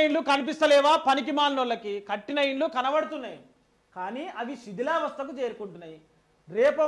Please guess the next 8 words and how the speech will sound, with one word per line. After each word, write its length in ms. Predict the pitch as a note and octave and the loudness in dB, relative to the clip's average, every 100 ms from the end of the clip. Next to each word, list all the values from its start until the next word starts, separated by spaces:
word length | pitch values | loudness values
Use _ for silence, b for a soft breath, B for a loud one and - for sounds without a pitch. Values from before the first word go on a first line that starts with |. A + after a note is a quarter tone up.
| C#4 | 2
మాపో 200 | C4+ D4 B3 | -2 -2 -6
మళ్ళా 200 | B3+ C#4+ A3 | -4 -6 -6
కూలే 220 | C4+ D4 C4+ | 0 0 0
పరిస్థితికి 360 | A#3 A3 B3+ C4 | -6 -6 -12 -12
వచ్చినాయి. 360 | - F#3 F3 F3+ _ _ | -12 -16 -18 -20 _ _
కాబట్టి 420 | C#3+ D#3+ A3 C#4+ F#4 G4+ b b D#3+ | -16 -10 -8 -8 -12 -14 b b -8
గొర్రెలు, 380 | A3+ A#3+ C#4 C4+ A#3+ A#3+ | -4 -2 -2 -2 -6 -8
కుక్కలు, 360 | A#3 C4+ B3+ | -8 -6 -4